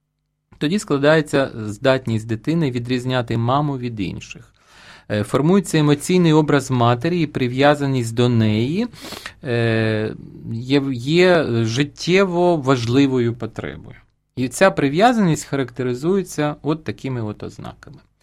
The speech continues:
По-перше, виділення матері серед інших, і тих людей, які спілкуються з дитиною. Це виражається радістю при зустрічі. По-друге, потреба в емоційному контакті.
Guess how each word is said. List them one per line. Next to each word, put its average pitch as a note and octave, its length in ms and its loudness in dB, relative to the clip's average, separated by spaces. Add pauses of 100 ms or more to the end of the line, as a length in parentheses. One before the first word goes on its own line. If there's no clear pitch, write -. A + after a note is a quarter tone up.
(360)
По-перше, G3 600 0
виділення E3+ 720 2
матері D3+ 540 0
серед C#3+ 460 -2
інших, A2+ 720 -8 (480)
і F#2+ 560 -4 (260)
тих A#2+ 260 -6
людей, B2+ 260 -2
які C#3 240 -4
спілкуються D3 960 -4
з A#2 120 -12
дитиною. A2+ 580 -8 (420)
Це - 180 0
виражається E3 720 4
радістю C3+ 480 0
при A#2 200 -6
зустрічі. - 640 -14 (800)
По-друге, D3+ 500 2 (100)
потреба F3 520 2
в E3 80 2
емоційному C3+ 680 -2
контакті. - 720 -12